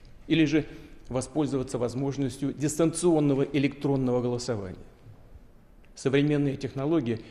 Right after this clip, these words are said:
гарантируют его безопасность и надежность. Рассчитываю на вашу ответственную, взвешенную, патриотическую гражданскую позицию,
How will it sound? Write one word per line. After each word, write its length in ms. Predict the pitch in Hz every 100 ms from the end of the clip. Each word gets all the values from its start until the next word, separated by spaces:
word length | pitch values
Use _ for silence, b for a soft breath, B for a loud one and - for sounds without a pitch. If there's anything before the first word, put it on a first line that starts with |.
| B
гарантируют 920 | 117 127 123 123 156 135 123 110 - 131
его 180 | 127
безопасность 720 | 113 117 113 - 170 - 151 -
и 60 | 127
надежность. 640 | 123 113 104 87 80 - - - - - - - - - - - - - - - - - - - - - -
Рассчитываю 560 | 120 - 143 120 117
на 100 | 113
вашу 280 | 107 120 98 - - - -
ответственную, 840 | 120 120 139 143 147 113 92 90 - B B B
взвешенную, 720 | 117 107 131 143 - 107 95
патриотическую 920 | - 135 127 127 123 156 147 117 135
гражданскую 640 | 120 123 113 120 - 110 107
позицию, 540 | 110 101 92 -